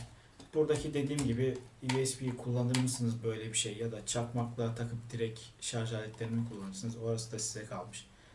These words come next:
Ben denemedim. Yani ne olur ne olmaz, zorda kalırsanız belki işinize yarayabilir. Ama size tavsiyem bununla power bank şarj edin ki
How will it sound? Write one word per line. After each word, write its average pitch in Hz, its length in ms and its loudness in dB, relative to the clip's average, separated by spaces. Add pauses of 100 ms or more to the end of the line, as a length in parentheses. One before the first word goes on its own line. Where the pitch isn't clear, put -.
(160)
Ben 175 220 0
denemedim. 147 520 2 (840)
Yani 160 160 -6
ne 156 40 2
olur 123 280 6
ne 131 60 6
olmaz, 117 340 6
zorda 120 320 4
kalırsanız 117 500 2 (180)
belki 104 300 -2
işinize 113 380 -2
yarayabilir. 113 520 -4
Ama 127 240 4 (280)
size 127 260 0
tavsiyem 120 500 2
bununla 127 340 6
power 123 460 6
bank 117 100 4
şarj 117 320 2
edin 127 180 4
ki 123 260 0